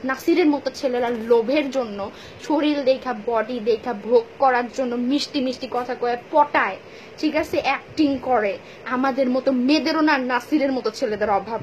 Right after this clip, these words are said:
নাই। যদি নাসিরের সুভার অভাব না থাকে, সুভারও নাসিরের মতো হাজারটা লাখটা নাসিরের অভাব নাই। But I love নাসির, ঠিক আছে? বোঝা গেছে? আমি খালি চাইছিলাম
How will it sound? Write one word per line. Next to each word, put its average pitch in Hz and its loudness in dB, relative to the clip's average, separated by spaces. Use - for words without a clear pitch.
নাই। 185 -10
যদি 233 -2
নাসিরের 311 0
সুভার 302 2
অভাব 269 0
না 240 -6
থাকে, 233 -4
সুভারও 277 4
নাসিরের 254 -2
মতো 220 -4
হাজারটা 226 -2
লাখটা 226 -4
নাসিরের 247 0
অভাব 220 0
নাই। 262 2
But 262 0
I - -2
love 240 0
নাসির, 220 -8
ঠিক 277 -8
আছে? 349 -2
বোঝা 220 -6
গেছে? 381 -2
আমি 240 -6
খালি 254 -6
চাইছিলাম 302 -2